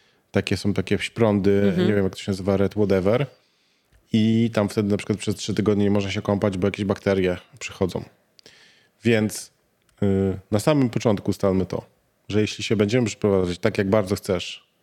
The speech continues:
Speaker 1: do Miami,
Speaker 2: Mhm.
Speaker 1: znaczy na Florydę,
Speaker 2: Mhm.
Speaker 1: to na pewno nie będzie to zachodnie wybrzeże.
Speaker 2: Chyba ty.
Speaker 1: No. Bo
Speaker 2: A.
Speaker 1: chodzi o
Speaker 2: Czekaj,
Speaker 1: to
Speaker 2: czekaj, czekaj, czekaj, czekaj, czekaj, bo tego nie wiedziałam.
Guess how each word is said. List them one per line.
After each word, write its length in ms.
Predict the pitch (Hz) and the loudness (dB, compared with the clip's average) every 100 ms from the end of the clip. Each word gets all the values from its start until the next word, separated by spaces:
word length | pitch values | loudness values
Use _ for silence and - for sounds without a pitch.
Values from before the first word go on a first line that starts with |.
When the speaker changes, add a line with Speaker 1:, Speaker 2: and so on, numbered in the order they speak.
| _ _ | _ _
Speaker 1:
do 200 | - 95 | -4 0
Miami, 420 | 95 98 85 90 113 | 2 2 2 0 0
Speaker 2:
Mhm. 180 | 185 160 180 | 0 0 0
Speaker 1:
znaczy 180 | 202 110 | 0 0
na 140 | 110 | 0
Florydę, 440 | - 110 95 98 117 | 2 2 2 0 0
Speaker 2:
Mhm. 360 | 170 143 170 180 | -2 -2 -4 0
Speaker 1:
to 120 | 120 | -2
na 80 | 104 | 2
pewno 220 | 123 117 | 2 2
nie 120 | 107 | 0
będzie 220 | 104 98 | 0 -2
to 100 | 90 | -2
zachodnie 380 | 104 98 104 92 | -4 -2 -2 -2
wybrzeże. 360 | 90 85 82 82 _ | -2 -2 -4 -6 _
Speaker 2:
Chyba 260 | - 139 | -4 -4
ty. 160 | 135 127 - _ _ _ - | -4 -8 -12 _ _ _ -2
Speaker 1:
No. 180 | 98 92 - _ _ _ _ _ - | -2 -4 -12 _ _ _ _ _ -2
Bo 360 | 104 107 101 202 311 | 2 4 4 2 0
Speaker 2:
A. 300 | 285 156 143 139 _ _ _ | -2 -2 -4 -8 _ _ _
Speaker 1:
chodzi 200 | 131 123 | 2 4
o 40 | |
Speaker 2:
Czekaj, 200 | 269 - | 2 4
Speaker 1:
to 60 | 127 | 2
Speaker 2:
czekaj, 220 | - 170 | 2 0
czekaj, 200 | 202 196 | 0 -2
czekaj, 220 | 180 202 | -2 -4
czekaj, 200 | 190 185 | -2 -2
czekaj, 220 | 180 160 156 | -4 -2 -2
bo 100 | 160 | 0
tego 200 | 196 247 | 0 0
nie 140 | 240 | 0
wiedziałam. 420 | 233 180 143 143 | 0 0 0 -2